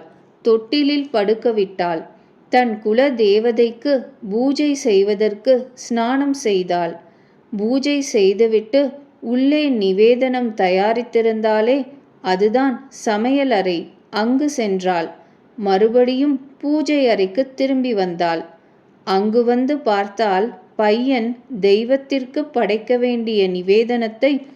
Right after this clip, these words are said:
உண்டு கொண்டிருந்தான். "குழந்தையை தொட்டிலில் விட்டிருந்தேனே, இங்கு யார் கொண்டு விட்டார்கள்?"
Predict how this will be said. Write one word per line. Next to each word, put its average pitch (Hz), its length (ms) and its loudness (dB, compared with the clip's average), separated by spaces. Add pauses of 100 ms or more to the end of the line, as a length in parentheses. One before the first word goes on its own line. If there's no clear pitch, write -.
(220)
உண்டு 302 420 2
கொண்டிருந்தான். 180 920 -2 (640)
"குழந்தையை 269 760 2
தொட்டிலில் 269 600 0
விட்டிருந்தேனே, 226 1000 -2 (240)
இங்கு 226 400 0
யார் 277 300 0
கொண்டு 240 320 0
விட்டார்கள்?" 226 800 -2